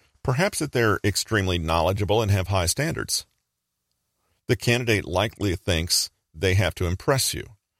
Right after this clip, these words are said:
and they don't know how many other people you've interviewed for this position. You also realize that this candidate actually has no idea that you haven't interviewed anyone before and has not even considered the fact that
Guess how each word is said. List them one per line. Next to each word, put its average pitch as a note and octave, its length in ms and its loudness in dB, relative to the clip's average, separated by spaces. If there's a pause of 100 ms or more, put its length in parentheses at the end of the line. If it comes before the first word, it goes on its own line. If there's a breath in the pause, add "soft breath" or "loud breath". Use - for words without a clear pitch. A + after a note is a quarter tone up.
(280)
and A2 300 2
they A2+ 140 2
don't D3+ 180 2
know E3 160 2
how C3+ 160 2
many A2 340 0
other F#2+ 160 2
people F2 600 -2
you've F#2 320 0
interviewed F2 520 0
for F#2 240 2
this D2 140 -4
position. - 460 -2 (880)
You F#2+ 140 0
also F#2 200 2
realize D#2 480 2
that F2 120 -2
this F#2 160 -2
candidate F2 480 0
actually F2+ 320 0
has E2 300 0
no G#2 400 0 (120)
idea F#2 600 0
that C#2+ 180 -2
you B2+ 220 0
haven't G2+ 460 0
interviewed D#2+ 460 -2
anyone C#2 300 0
before B2 420 2 (800)
and G#2 140 2
has F#2+ 140 0
not A2+ 160 2
even G#2 180 0
considered A2+ 560 -2
the D2 140 -2
fact C#2+ 360 -2
that G2 160 2